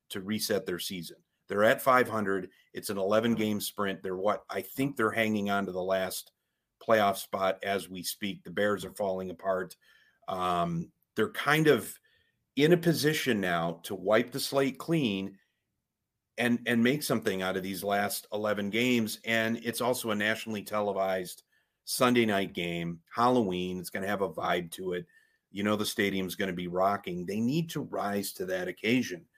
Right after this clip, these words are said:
and put down a quality opponent and give people a reason to buy in. They've, everybody's been kind of a little bit abused and a little bit, like,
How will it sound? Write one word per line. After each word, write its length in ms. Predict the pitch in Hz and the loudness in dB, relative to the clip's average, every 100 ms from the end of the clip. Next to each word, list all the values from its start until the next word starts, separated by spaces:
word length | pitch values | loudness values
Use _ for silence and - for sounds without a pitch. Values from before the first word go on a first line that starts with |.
| _ _ _ _ _ | _ _ _ _ _
and 520 | 101 98 98 98 98 - _ _ - | -2 2 2 2 -2 -6 _ _ 0
put 240 | 131 131 | 0 4
down 220 | 113 110 | 4 4
a 40 | 113 | 4
quality 460 | 107 104 107 113 | 4 4 4 2
opponent 480 | 110 104 92 95 98 | 0 -4 -4 -4 -6
and 220 | 98 95 90 | -8 -8 -2
give 400 | 107 120 113 - | 2 2 0 -6
people 380 | 110 - 104 | -8 -4 -4
a 40 | 95 | -4
reason 540 | 98 104 170 95 90 - _ _ _ _ | -4 -4 -4 -8 -10 -14 _ _ _ _
to 140 | - - | -2 2
buy 300 | 98 98 92 | 4 4 2
in. 340 | 98 104 82 - _ _ _ _ _ _ _ _ _ | 2 2 0 -8 _ _ _ _ _ _ _ _ _
They've, 280 | 117 117 107 - _ _ _ _ _ _ _ _ - 139 | 4 4 2 -10 _ _ _ _ _ _ _ _ -4 2
everybody's 420 | 165 175 170 147 | 4 8 6 6
been 160 | 147 139 | 2 2
kind 240 | 151 147 | 4 6
of 80 | 127 | 6
a 40 | |
little 200 | 127 147 | 6 6
bit 140 | 135 120 | 6 4
abused 600 | 101 120 170 175 165 131 | 2 2 4 4 4 4
and 120 | 117 | 4
a 40 | |
little 260 | 113 143 139 | 4 4 4
bit, 320 | 120 117 - - | 4 2 0 -2
like, 200 | 107 | 0